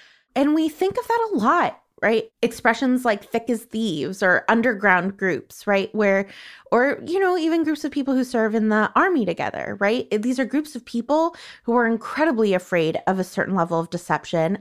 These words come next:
outside of their group and therefore are incredibly bonded to one another because of that fear.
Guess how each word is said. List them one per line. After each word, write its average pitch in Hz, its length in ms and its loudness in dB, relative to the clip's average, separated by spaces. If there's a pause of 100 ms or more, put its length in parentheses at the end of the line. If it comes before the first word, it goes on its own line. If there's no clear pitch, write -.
outside 180 680 2
of 175 180 2
their 165 240 0
group 220 500 -2 (380)
and 208 200 4
therefore 226 540 2
are 185 180 0
incredibly 190 600 0
bonded 165 440 0
to - 100 -10
one 160 180 -4
another 160 460 -2
because 185 460 -6
of 101 120 -8
that - 260 -2
fear. - 540 -6